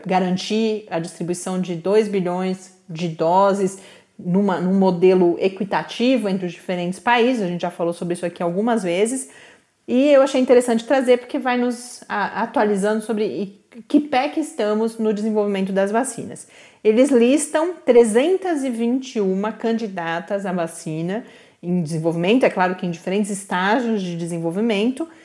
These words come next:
destas trinta e duas já em estudos clínicos, que prevêem o recrutamento de duzentas e oitenta mil pessoas em trinta e quatro países. Um aspecto que eles destacam é a diversidade de plataformas vacinais,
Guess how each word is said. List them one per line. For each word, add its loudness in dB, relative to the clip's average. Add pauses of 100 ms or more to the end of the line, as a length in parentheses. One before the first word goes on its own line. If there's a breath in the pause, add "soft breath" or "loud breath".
(240 loud breath)
destas 4
trinta 2
e 4
duas 2
já 2 (100)
em -2
estudos -2
clínicos, 0 (340 loud breath)
que 2
prevêem 4
o 2
recrutamento 2
de 0
duzentas 0
e 4
oitenta 0
mil 2
pessoas -2 (320 loud breath)
em 2
trinta -2
e 0
quatro -4
países. -6 (340)
Um 2
aspecto 0
que -4
eles 0
destacam -2
é 2
a 4
diversidade -2
de -6
plataformas -2
vacinais, -4